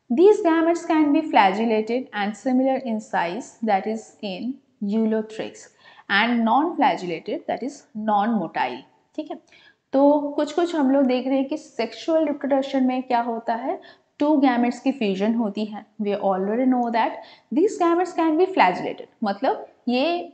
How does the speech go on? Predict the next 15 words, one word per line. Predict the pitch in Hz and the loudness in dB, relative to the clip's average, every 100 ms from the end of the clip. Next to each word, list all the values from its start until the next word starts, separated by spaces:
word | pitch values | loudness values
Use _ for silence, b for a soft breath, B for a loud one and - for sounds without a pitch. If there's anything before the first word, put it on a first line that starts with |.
| _ - | _ -2
मोशन | 220 233 233 269 294 | 0 0 -2 -2 -2
कर | 302 226 | 0 -2
सकता | 262 285 277 - | -2 -6 -2 0
है, | - 185 | 0 -2
मोटाइल | 202 202 220 220 285 | -4 0 0 2 0
हो | 339 | -2
सकती | 320 - - | -4 -6 -10
है। | 170 175 _ B B B B - | -18 -18 _ B B B B 4
और | 285 294 370 | 6 6 2
similar | - 330 311 339 381 381 285 | -2 0 2 4 4 2 0
in | 311 339 - | -2 -2 -6
size, | 220 180 147 - - _ _ _ _ | -6 -4 -8 -12 -20 _ _ _ _
ठीक | 262 | -6
है, | 311 226 - - | -6 -6 -10 -4
isogamy। | 190 208 202 220 180 - - _ b | -2 -2 -2 -4 -6 -10 -18 _ b